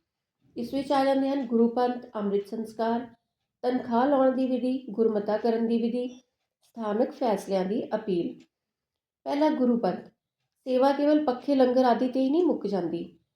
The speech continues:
ਸਿੱਖ ਦੀ ਸਾਰੀ ਜ਼ਿੰਦਗੀ ਪਰਉਪਕਾਰ ਵਾਲੀ ਹੈ। ਸੇਵਾ ਸਫਲ ਉਹ ਹੈ, ਜੋ ਥੋੜ੍ਹੇ ਯਤਨ ਨਾਲ ਵੱਧ ਤੋਂ ਵੱਧ ਹੋ ਸਕੇ। ਇਹ ਗੱਲ ਜਥੇਬੰਦੀ ਦੇ ਰਾਹੀਂ ਹੋ ਸਕਦੀ ਹੈ। ਸਿੱਖ ਨੇ ਇਸ ਲਈ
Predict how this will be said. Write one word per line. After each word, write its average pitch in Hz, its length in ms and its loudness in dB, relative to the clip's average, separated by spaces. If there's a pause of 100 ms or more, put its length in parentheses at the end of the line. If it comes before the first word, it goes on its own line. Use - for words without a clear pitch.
(260)
ਸਿੱਖ 285 160 -4
ਦੀ 277 180 0
ਸਾਰੀ 262 540 4
ਜ਼ਿੰਦਗੀ 208 520 -2
ਪਰਉਪਕਾਰ 226 600 0
ਵਾਲੀ 185 340 0
ਹੈ। 185 240 -8 (580)
ਸੇਵਾ 208 300 4
ਸਫਲ 208 400 0
ਉਹ 214 160 6
ਹੈ, 247 320 2 (420)
ਜੋ 269 200 0
ਥੋੜ੍ਹੇ 269 400 4
ਯਤਨ 214 400 2
ਨਾਲ 226 220 2
ਵੱਧ 220 240 4
ਤੋਂ 240 160 2
ਵੱਧ 330 200 2
ਹੋ 262 180 4
ਸਕੇ। 185 480 -4 (500)
ਇਹ 262 200 0
ਗੱਲ 285 300 2 (320)
ਜਥੇਬੰਦੀ 233 720 2
ਦੇ 240 160 6
ਰਾਹੀਂ 220 460 2
ਹੋ 311 100 0
ਸਕਦੀ 190 460 -2
ਹੈ। 170 300 -4 (480)
ਸਿੱਖ 254 260 -4
ਨੇ 254 120 6
ਇਸ 247 260 2
ਲਈ 254 180 2